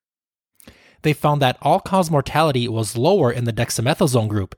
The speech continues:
at twenty-two point nine percent versus twenty-five point seven percent, and that was statistically significant.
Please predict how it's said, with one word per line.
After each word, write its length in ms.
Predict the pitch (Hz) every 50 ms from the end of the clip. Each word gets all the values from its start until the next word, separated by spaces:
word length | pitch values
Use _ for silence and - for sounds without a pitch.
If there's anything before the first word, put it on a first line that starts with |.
| _ -
at 240 | 123 110 - -
twenty-two 480 | - - 135 123 117 113 - - - 123
point 300 | - - 123 113 110 110
nine 220 | 123 139 165 175
percent 480 | - - 123 - - 127 110 113 - - - _ _ _ _ _ _ _
versus 340 | 120 117 - - 123 -
twenty-five 520 | - - 139 123 120 - - 123 113 - -
point 220 | - 113 107 113
seven 320 | - - - 180 185 185 135
percent, 540 | - 117 104 - - 113 95 - - - _ _ - _ _ _
and 200 | - 135 131 127
that 160 | 120 123 120
was 380 | 117 123 123 135 147 - - -
statistically 640 | - - - 110 - - 127 - - 135 - 123 113
significant. 640 | - - 117 104 104 123 - - - - 98 92